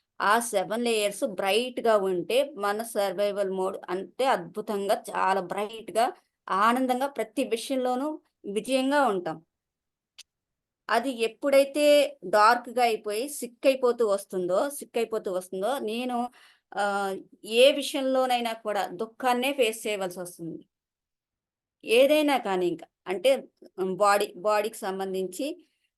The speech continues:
ఆ, తర్వాత మనసుకి రిలేషన్‌షిప్ కానీ, తర్వాత ఫైనాన్షియల్ ప్రాబ్లమ్స్ కానీ, ఏవైనా ఈ మూడు రకాలే కదా మనుషులకు ఉండేవి. మనుషులకు ఉండే ప్రాబ్లమ్స్ అవే కదా మాస్టర్స్, మూడు కేటగిరీస్.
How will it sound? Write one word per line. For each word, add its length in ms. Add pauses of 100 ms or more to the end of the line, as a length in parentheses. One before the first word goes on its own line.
(160)
ఆ, 300
తర్వాత 340 (560)
మనసుకి 400
రిలేషన్‌షిప్ 720 (380)
కానీ, 320 (460)
తర్వాత 400
ఫైనాన్షియల్ 720
ప్రాబ్లమ్స్ 480
కానీ, 280 (380)
ఏవైనా 580
ఈ 100
మూడు 340
రకాలే 360
కదా 300 (160)
మనుషులకు 380
ఉండేవి. 360 (800)
మనుషులకు 360
ఉండే 180
ప్రాబ్లమ్స్ 540
అవే 220
కదా 240
మాస్టర్స్, 440
మూడు 260
కేటగిరీస్. 600